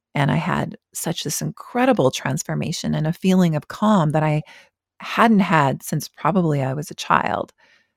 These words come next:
but it felt like almost the first time for me. That's when I knew, "Okay, what is it about this system?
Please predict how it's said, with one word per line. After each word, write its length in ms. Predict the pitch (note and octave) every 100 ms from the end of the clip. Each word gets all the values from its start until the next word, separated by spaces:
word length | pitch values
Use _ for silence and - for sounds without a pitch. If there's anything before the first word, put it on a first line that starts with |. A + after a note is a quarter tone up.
| _ _ _
but 120 | - -
it 80 |
felt 220 | - E3 D3
like 180 | C#3
almost 280 | D3+ D3+ D3+
the 80 | C#3
first 260 | - D3+ -
time 260 | - D3+
for 120 | -
me. 420 | - D#3+ D3+ - - _ _ _ _
That's 380 | D#3+ E3+ F3 -
when 140 | D#3+ D3+
I 100 | C#3+
knew, 180 | C#3
"Okay, 500 | C#3+ E3 - - C#3
what 240 | A#2+ F3+ G3
is 140 | A3
it 80 | F#3
about 240 | D3 C#3+ -
this 260 | D#3 G3
system? 600 | - - - - - G#3+